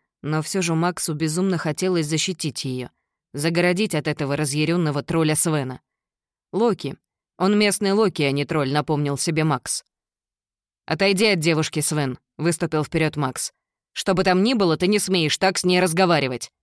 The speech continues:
«Значит, Фабия пропала», выдохнула Веда, прикрыв глаза, и в этот момент из-за кустов бузины вышла Анг,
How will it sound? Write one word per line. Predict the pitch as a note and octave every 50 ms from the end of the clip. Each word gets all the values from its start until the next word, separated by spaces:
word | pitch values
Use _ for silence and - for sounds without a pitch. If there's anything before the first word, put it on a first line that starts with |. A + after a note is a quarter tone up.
| _ _ _ _ _ _ _ _ _ _ _ _ _ _ _ _ _ -
«Значит, | - E3 F3 F#3+ G3 G3+ G#3 G#3 - - G#3 -
Фабия | - - - G#3 G#3+ G#3 F#3 G3 F#3+ F#3+
пропала», | - - G3 F#3 E3 - A3+ A3+ G#3+ E3+ D3 C#3+ C#3+ _ _ _ -
выдохнула | D3+ D#3 E3+ E3 D#3 D#3+ - - D#3 D3+ D3+ D3+ D3+
Веда, | D3 D#3 F#3 G3+ F3 D#3+ C3+
прикрыв | - D#3 D3 - - E3+ E3 D3
глаза, | B2+ D3+ D3+ D3 D3 C#3+ F3 G3 G#3
и | F#3+ D#3+
в | D3
этот | E3 E3 D#3+ E3 - D3+
момент | D#3 D3+ D3 D#3 E3+ F#3 G3 - E3
из-за | D#3 C#3+ D3+ D3+
кустов | - D#3 D3 - - F3 D#3+ C#3+
бузины | C#3+ D#3 D3 C3+ D3+ D3+ E3 G3 G#3
вышла | F3+ F#3 F#3+ - F#3 F3+ E3+ -
Анг, | - F3 D#3 C3+ B2+ - - -